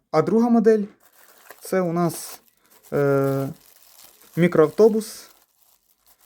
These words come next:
Ось. Зараз я також, е, зніму з нього поліетиленовий пакет, і ми її краще роздивимось. Так, ось я і зняв з неї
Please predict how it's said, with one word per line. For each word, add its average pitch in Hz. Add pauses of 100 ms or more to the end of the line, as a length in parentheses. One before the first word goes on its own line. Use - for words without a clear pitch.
(460)
Ось. 156 (1300)
Зараз 165 (580)
я 160
також, 160 (640)
е, 143
зніму 170
з 139
нього 156 (360)
поліетиленовий 156
пакет, 240 (1500)
і 180
ми 180
її 180
краще 170
роздивимось. 139 (1900)
Так, 156
ось 185
я 151
і 135
зняв 226 (120)
з 165
неї 190